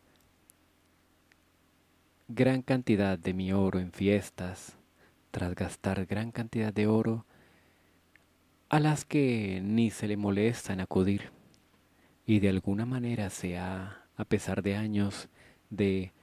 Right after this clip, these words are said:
animosidad, de hecho, amigo de mi capitán de la guardia, mientras mi hijo Aedion no envió nada, sonrisa que el rey le dio al príncipe heredero.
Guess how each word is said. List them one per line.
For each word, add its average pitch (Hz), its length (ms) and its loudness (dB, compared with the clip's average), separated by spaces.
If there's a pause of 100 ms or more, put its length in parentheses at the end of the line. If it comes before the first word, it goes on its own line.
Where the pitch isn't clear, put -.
(340)
animosidad, 117 680 2
de 98 220 0
hecho, 95 600 0 (400)
amigo 123 360 4
de 104 80 4
mi 98 100 0
capitán 101 460 -4
de 98 80 -2
la 95 60 0
guardia, 98 420 0
mientras 90 440 -6
mi 92 160 -4
hijo 92 460 -2 (540)
Aedion 101 520 2
no 123 60 -2
envió 110 300 0
nada, 101 260 -4
sonrisa 95 560 -4
que 101 100 -6
el 92 120 -2
rey 113 180 -4
le 104 160 -4
dio 92 120 2
al 90 100 -2
príncipe 98 400 -6
heredero. 95 500 -6